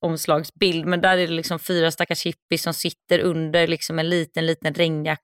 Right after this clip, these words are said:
och man ser bara, bara fötter som sticker ut i lervällingen. Och det, alltså, det är så stökigt och skräpigt.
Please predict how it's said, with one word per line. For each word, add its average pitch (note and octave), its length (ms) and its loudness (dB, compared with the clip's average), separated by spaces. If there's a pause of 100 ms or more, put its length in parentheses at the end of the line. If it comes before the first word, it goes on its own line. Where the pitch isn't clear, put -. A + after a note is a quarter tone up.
och E3 40 -2
man D#3+ 120 -2
ser E3+ 140 -2
bara, D#3 140 0
bara D#3 440 4
fötter - 440 -6
som D3+ 120 -6
sticker E3+ 300 -6
ut D#3+ 220 -4
i - 20 -2
lervällingen. D3+ 720 0
Och E3 120 -4
det, E3 100 0
alltså, - 180 -6
det - 160 -4
är E3+ 40 0
så D3+ 360 0
stökigt D3+ 560 -4
och C3+ 60 -8
skräpigt. D3+ 540 -2